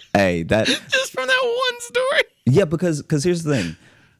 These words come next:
Speaker 1: When, when we were just chilling in Chicago, you told me that story once.
Speaker 2: Yeah.
Speaker 1: You told it on the podcast once, and you told
Speaker 2: Yeah.
Speaker 1: me again just now. And
Speaker 2: Right.
Speaker 1: only hearing it this third time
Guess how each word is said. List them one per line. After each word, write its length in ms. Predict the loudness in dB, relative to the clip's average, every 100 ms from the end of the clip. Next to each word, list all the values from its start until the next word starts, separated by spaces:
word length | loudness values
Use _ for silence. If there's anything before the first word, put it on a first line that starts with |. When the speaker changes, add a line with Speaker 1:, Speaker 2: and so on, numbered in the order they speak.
| _ _
Speaker 1:
When, 440 | -2 2 2 0 -2
when 360 | -2 0 2
we 80 | 2
were 140 | 0 0
just 200 | -4 -2
chilling 300 | 0 0 0
in 60 |
Chicago, 580 | -2 -2 -2 0 -2 -4
you 160 | -2 -2
told 160 | 0
me 60 | -2
that 140 | -4
story 200 | -2 -2
once. 600 | -2 -4 -8 -8 -12 -12 -16 _ _ _ -20 -20 _
Speaker 2:
Yeah. 140 | 0 2
Speaker 1:
You 60 |
told 200 | 2 0
it 40 | 0
on 60 |
the 40 | -2
podcast 800 | 0 -2 0 -2 -2 -4 -8 -4
once, 580 | -2 -2 -4 -8 -10 -14 _ _
and 100 | -2
you 80 | 0
told 220 | 2 0
Speaker 2:
Yeah. 60 | 0
Speaker 1:
me 80 | -2
again 260 | -2 -2
just 240 | -2 -4 -2
now. 400 | -2 0 -2 -6 -14 _ -2
And 160 | -2 -2
Speaker 2:
Right. 280 | 0 0 2
Speaker 1:
only 300 | 0 -2 -2 -4 -2 2
hearing 320 | 4 2 0
it 160 | -2 -2
this 200 | -6 -4
third 360 | -2 0 0 -2
time 560 | -2 -2 -2 -4 -6